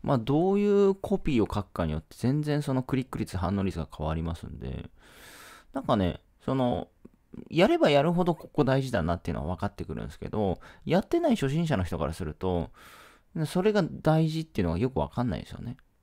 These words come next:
だから大体コピーライティング勉強する人って中級、上級になってくると大事だなって勉強し始めるんですけど、初心者の人はコピーライティングにおど-、踊らされてる。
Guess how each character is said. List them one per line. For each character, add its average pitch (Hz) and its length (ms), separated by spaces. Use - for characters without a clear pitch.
だ 151 220
か 208 60
ら 135 80
大 202 240
体 330 160
コ - 100
ピ - 140
ー - 20
ラ 226 60
イ 226 40
テ 220 60
ィ 196 40
ン - 20
グ 131 80
勉 117 180
強 120 140
す 127 100
る 127 80
人 - 160
っ - 20
て - 140
中 104 220
級、 104 180
上 98 220
級 101 100
に 95 60
な 95 80
っ - 20
て 85 140
く 87 40
る 82 100
と 101 200
大 85 220
事 82 60
だ 80 80
な 76 100
っ - 20
て - 80
勉 78 140
強 71 100
し 73 140
始 82 240
め 78 80
る 64 60
ん - 20
で - 80
す - 40
け 80 80
ど、 62 240
初 170 140
心 220 180
者 160 140
の 107 100
人 - 220
は 175 200
コ - 120
ピ 135 120
ー 131 40
ラ 131 60
イ 127 80
テ - 80
ィ 90 40
ン - 20
グ 85 80
に - 60
お 92 200
ど-、 95 300
踊 95 260
ら 87 60
さ 85 120
れ 78 80
て - 120
る。 - 160